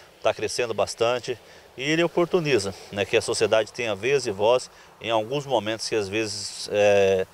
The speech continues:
o problema não seria solucionado, a imprensa está ali pra poder fazer esse papel.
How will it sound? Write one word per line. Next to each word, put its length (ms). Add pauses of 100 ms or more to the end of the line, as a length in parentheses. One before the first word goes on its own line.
(240)
o 80
problema 340
não 100
seria 240
solucionado, 800 (400)
a 100
imprensa 340
está 180
ali 140
pra 100
poder 240
fazer 240
esse 140
papel. 360